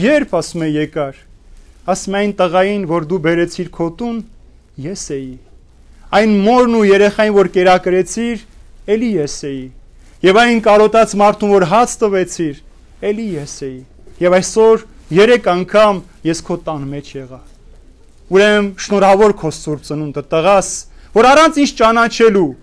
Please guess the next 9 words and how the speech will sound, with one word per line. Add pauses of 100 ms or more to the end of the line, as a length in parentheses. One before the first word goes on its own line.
(220)
առանց
ինձ
իմանալու (400)
քո (100)
տուն
ընդունեցիր (480)
և
իրական
նվերը